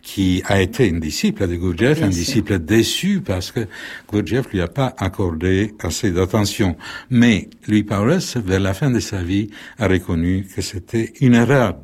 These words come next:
Speaker 1: de sa part, de jeunesse,
Speaker 2: Mhm.
Speaker 1: d'avoir écrit ce livre. Ça, c'est pour finir avec, euh, ces histoires. Il faut dire aussi qu'il y avait dans les personnages de Gurdjieff,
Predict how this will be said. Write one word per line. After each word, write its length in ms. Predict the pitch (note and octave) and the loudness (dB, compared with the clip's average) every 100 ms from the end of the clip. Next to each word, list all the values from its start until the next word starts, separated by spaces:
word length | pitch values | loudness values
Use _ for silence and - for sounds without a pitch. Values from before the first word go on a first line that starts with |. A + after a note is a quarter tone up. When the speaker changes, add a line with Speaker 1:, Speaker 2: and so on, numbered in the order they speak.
| F2 | -8
Speaker 1:
de 220 | F2+ E2+ D#2 - | -6 -6 -8 -16
sa 280 | - - E2 | -14 -10 -10
part, 320 | - G#2+ E3+ F3+ - | -6 -4 -4 -8 -4
de 120 | F#2 | -2
jeunesse, 560 | E2 F2 F2+ A#2+ C#3 F3+ | -2 -2 -2 0 -2 -2
Speaker 2:
Mhm. 200 | G3+ B3+ - | -2 -2 -2
Speaker 1:
d'avoir 280 | F2 F#2 | 0 0
écrit 280 | F2+ - C#3+ | -2 -4 -6
ce 140 | C#3+ C#3 | 0 2
livre. 300 | G2 E2 - - - - - | 2 0 -6 -16 -16 -14 -14
Ça, 180 | - B2 | -2 -2
c'est 200 | - G2 | 2 0
pour 200 | - G#2 | 0 -6
finir 520 | - A2 B2 C#3 F#2+ | -4 2 6 6 4
avec, 300 | E2 D#2+ F2+ - | 0 -2 -4 -4
euh, 160 | F#2 E2 | -6 -4
ces 280 | - A#2 G#2 | -2 0 0
histoires. 420 | A2+ - G3 C#3 | 0 0 2 2
Il 120 | A#2 | 0
faut 140 | - D3+ | 2 4
dire 220 | E3 C3 | 4 4
aussi 280 | A#2 - - | 2 0 -2
qu'il 160 | A2+ | 0
y 40 | G2+ | 0
avait 300 | G2+ B2 F#2+ - - - - | 4 2 2 -4 -14 -12 -2
dans 160 | F2+ | 0
les 140 | F2+ E2+ | 2 -2
personnages 760 | G2+ F2+ - G2+ A2+ B2 A2+ | -6 -8 -4 0 2 2 2
de 80 | G2+ | -2
Gurdjieff, 580 | E2+ E2+ D#2+ A2+ E3+ - | -4 -6 -4 -2 -2 -4